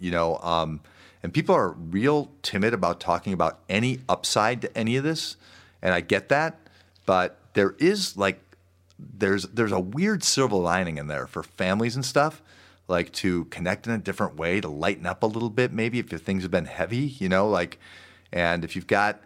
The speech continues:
a kid or if you are struggling, you can reset a little bit during this time. You know, I think you can, like, create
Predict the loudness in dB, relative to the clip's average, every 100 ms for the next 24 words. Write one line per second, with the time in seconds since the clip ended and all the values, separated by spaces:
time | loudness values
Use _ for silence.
0 | _ _ _ -6 -4 2 2 2 -4 -20
1 | _ _ _ _ _ _ 2 2 2 2
2 | 2 2 -2 -4 -2 0 -2 0 0 2
3 | -2 -2 -6 _ -8 -4 0 0 0 -2
4 | 0 0 0 -4 -8 -8 -8 -8 -10 -10
5 | -10 -8 -8 -8 -2 0 0 -2 -6 -6
6 | -4 -6 -6 -8 -8 _ _ -16 -8 -2
7 | 0 0 -4